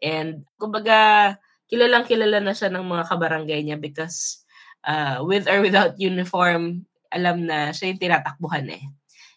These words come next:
Kasi usually takbuhan talaga sila sa barangay if anything happens na emergency. Tinanggal siya, pagdating niya sa clinic,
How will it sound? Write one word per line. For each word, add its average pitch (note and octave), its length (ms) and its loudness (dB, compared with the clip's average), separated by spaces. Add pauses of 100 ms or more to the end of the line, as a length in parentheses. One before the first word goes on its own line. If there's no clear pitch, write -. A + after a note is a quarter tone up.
(140)
Kasi F3 240 -4
usually F#3+ 320 -2
takbuhan E3 540 -4
talaga D3+ 300 -4
sila D3 200 -4
sa D3+ 160 -10
barangay C#3+ 560 -4
if C#3+ 200 -14
anything C#3+ 520 -4
happens C3+ 540 -8
na D3+ 100 -10
emergency. D3 680 -10 (560)
Tinanggal A#3 420 2
siya, F3+ 480 4
pagdating G3 480 -4
niya A#3 80 -4
sa A3 180 0
clinic, G#3 480 -2